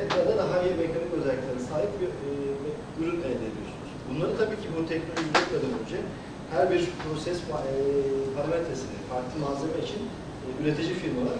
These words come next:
geliştiriyor. Yani paslanmaz çelik için kullanmış olduğumuz lazer gücü, lazerin tarama hızı, katman yüksekliği, bir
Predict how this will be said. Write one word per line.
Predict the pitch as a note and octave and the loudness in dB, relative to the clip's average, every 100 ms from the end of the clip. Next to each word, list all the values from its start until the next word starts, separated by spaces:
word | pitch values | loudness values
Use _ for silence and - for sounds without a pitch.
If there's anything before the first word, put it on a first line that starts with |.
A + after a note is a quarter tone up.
| C#3+ | 0
geliştiriyor. | C#3+ C#3+ C#3+ B2+ A2+ | -2 -2 -4 -4 -4
Yani | A#2+ B2 B2+ | -4 -4 -4
paslanmaz | B2 C#3+ C#3 C#3+ - | -4 -2 -2 -2 -4
çelik | D#3 C#3+ - | -4 -4 -4
için | D3+ D#3 - - - | -4 -4 -6 -8 -8
kullanmış | C3 C#3 D3+ - D3 | -2 0 0 0 0
olduğumuz | C#3+ C#3 - | 0 0 2
lazer | B2+ C3 C#3 C3+ | 4 6 4 2
gücü, | - C#3+ B2+ | 0 0 2
lazerin | B2 B2 C3+ - | 4 2 -2 -2
tarama | C3 C3 C#3+ | 0 0 0
hızı, | C3 C3+ C3+ | 0 -2 -4
katman | C3+ - C3+ C#3 | -6 -4 -4 -4
yüksekliği, | C3+ - - C3+ C#3 D3 - - - - | -4 -4 -6 -6 -6 -6 -8 -10 -8 -4
bir | C#3 | -4